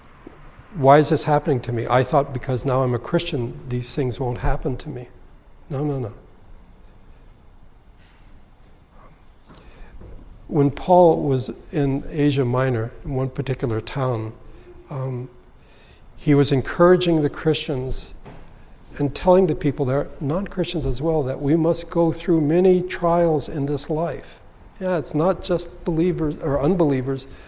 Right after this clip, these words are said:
We all do. The question is, what will sustain us?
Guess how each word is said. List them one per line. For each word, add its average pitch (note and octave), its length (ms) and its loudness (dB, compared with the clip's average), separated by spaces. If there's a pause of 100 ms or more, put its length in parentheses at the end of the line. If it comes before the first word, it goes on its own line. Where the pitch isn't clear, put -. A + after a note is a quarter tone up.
(300)
We D#3 180 8
all F3+ 240 6
do. C#3 460 4 (760)
The C#3 100 -4
question E3 420 4
is, C3+ 180 2
what D3+ 220 4
will C3+ 160 2
sustain C#3+ 540 2
us? - 320 -6